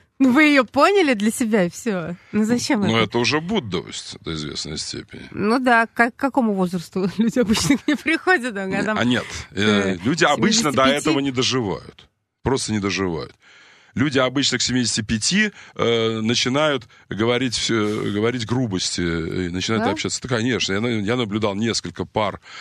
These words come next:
Speaker 2: э, животных, я хотел сказать. Я не-, я наблюдал несколько пар животных
Speaker 1: Ну, они
Speaker 2: старше
Speaker 1: м.
Speaker 2: шестидесяти пяти, где муж, например, уже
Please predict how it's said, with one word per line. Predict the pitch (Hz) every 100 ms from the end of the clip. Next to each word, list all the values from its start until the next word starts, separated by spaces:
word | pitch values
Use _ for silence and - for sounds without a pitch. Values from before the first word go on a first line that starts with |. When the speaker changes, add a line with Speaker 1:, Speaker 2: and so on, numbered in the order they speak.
| - -
Speaker 2:
э, | - 90 98 95 98 101 101 101 101
животных, | 98 110 117 101 78 80
я | 92
хотел | 85 90 92
сказать. | - 90 85
Я | 107
не-, | 110
я | 104
наблюдал | 113 117 117
несколько | 123 127 - 104
пар | 98 117
животных | 101 113 117 98 87 85 - -
Speaker 1:
Ну, | - 247
они | 196
Speaker 2:
старше | - 143 143 156
Speaker 1:
м. |
Speaker 2:
шестидесяти | - 190 - - 214 147 131 151 139
пяти, | 147 147 135 - 208 214
где | 135 131
муж, | 147 160 -
например, | 110 107 110 117 127
уже | 98 110